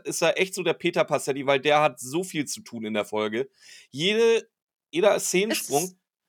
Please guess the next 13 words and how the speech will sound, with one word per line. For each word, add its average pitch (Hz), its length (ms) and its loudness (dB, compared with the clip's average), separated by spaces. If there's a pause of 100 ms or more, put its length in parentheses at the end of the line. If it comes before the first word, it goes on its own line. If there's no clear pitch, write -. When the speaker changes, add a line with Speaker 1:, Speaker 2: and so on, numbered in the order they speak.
Speaker 1:
wird 320 160 4
Speaker 2:
ist 294 60 0
Speaker 1:
von 349 100 6
Speaker 2:
das 349 80 4
Speaker 1:
Ma-, 339 60 2
Speaker 2:
schon 330 160 2
Matthias 277 460 0
Fuchs? - 280 -6
Speaker 1:
das 135 160 -4
ist 131 120 -6
schon 156 100 -6
Matthias 131 380 0
Fuchs. 127 240 -4